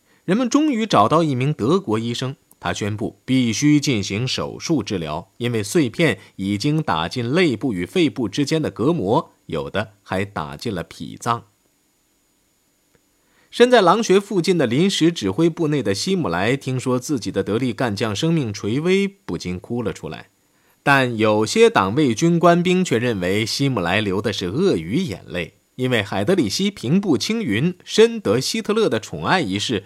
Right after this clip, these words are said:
令他非常恼火。在布拉格，海德里希已经奄奄一息。他小声警告他的手下人希鲁普，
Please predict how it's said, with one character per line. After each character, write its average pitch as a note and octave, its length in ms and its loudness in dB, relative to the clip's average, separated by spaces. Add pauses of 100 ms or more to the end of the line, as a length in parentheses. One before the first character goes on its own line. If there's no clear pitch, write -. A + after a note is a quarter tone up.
令 F#3+ 180 2
他 G3 140 0
非 D#4 280 0
常 A#2 300 -4
恼 G2 180 0
火。 - 360 -10 (540)
在 F#2+ 220 -2
布 G#2 100 -6
拉 B2+ 200 4
格， F#2 420 -4 (120)
海 D#2+ 320 -6
德 G2 120 -4
里 F2 200 -6
希 B2 420 -6 (100)
已 D2 240 -10
经 D#2+ 260 -8
奄 F#2 200 -2
奄 G2 200 -2
一 G2 240 -8
息。 G2 360 -10 (600)
他 E3 140 -2
小 D3+ 180 2
声 F#3 180 2
警 F#2+ 220 -2
告 C3 160 2
他 B2 140 -6
的 B2+ 100 -4
手 D#2+ 180 -6
下 A2 200 -4
人 G2 260 -4
希 F#3+ 200 -4
鲁 F3 140 0
普， E2 400 -10